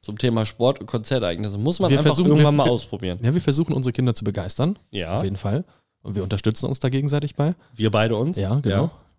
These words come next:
Speaker 2: Ähm, und dann versuchen wir, wenn wir merken, dass wir ein Leuchten in den Augen sehen, dann geht's los.
Speaker 1: So.
Speaker 2: So.
Speaker 1: Das klingt, das klingt, äh, gerade in der Weihnachtszeit,
Speaker 2: Ja.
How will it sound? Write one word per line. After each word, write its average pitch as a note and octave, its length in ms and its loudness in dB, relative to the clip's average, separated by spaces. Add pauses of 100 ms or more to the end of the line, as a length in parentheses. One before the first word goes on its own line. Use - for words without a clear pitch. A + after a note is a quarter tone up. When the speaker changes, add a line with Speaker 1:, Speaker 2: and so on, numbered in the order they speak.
(240)
Speaker 2:
Ähm, A2+ 280 -2
und A2 360 -2
dann G2 340 -2 (1400)
versuchen G#2 320 0
wir, C3+ 100 4
wenn A2+ 140 4
wir G#2+ 140 2
merken, G#2+ 640 0
dass A2+ 260 -8
wir A2 140 0
ein G#2 100 0
Leuchten G2+ 320 -2
in A#2 60 4
den B2 100 4
Augen C3+ 260 2
sehen, D3+ 320 0
dann D#3 280 -2
geht's D#3 180 -6
los. D3+ 240 -2 (100)
Speaker 1:
So. F#2+ 400 -6 (200)
Speaker 2:
So. - 140 -8
Speaker 1:
Das G2+ 180 -6
klingt, F2+ 340 -6
das G2+ 160 -8
klingt, B2+ 340 -2
äh, B2 80 -4
gerade D3+ 340 0
in C3+ 80 -2
der B2 120 0
Weihnachtszeit, B2 600 0
Speaker 2:
Ja. G2 200 0